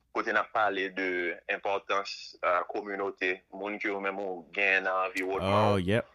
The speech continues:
Speaker 2: yep.
Speaker 1: Paske moun sa yo, yo vrèman gen yon gwo enfliyans sou, um, kòm si menm a lekòl, you know, si yo menm ou chita w ap,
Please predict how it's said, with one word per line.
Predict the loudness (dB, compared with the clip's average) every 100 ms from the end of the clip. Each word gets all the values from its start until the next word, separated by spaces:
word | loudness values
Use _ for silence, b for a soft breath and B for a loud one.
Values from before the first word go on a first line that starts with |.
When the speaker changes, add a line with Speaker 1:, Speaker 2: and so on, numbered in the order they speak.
| -4
Speaker 2:
yep. | -2 -2 -2
Speaker 1:
Paske | 0 0 0
moun | -2 -2
sa | 2 2
yo, | 4 2
yo | 0 0
vrèman | 2 2 4 2 2
gen | 0 0
yon | -2 -10
gwo | -6 -4 -2 -4
enfliyans | -6 -4 -2 -2 -6
sou, | -6 -4 -4 -6 -8 -6
um, | -2 -2 -2 -10 -16 -8 -2
kòm | -2
si | -2 -2 -2
menm | 0 0 -2 0
a | 2
lekòl, | 2 0 0 0 0 0 -8 _ _ _ -8
you | -4
know, | -2 -4
si | -6
yo | -6
menm | -6
ou | -6
chita | -4 0 2
w |
ap, | 0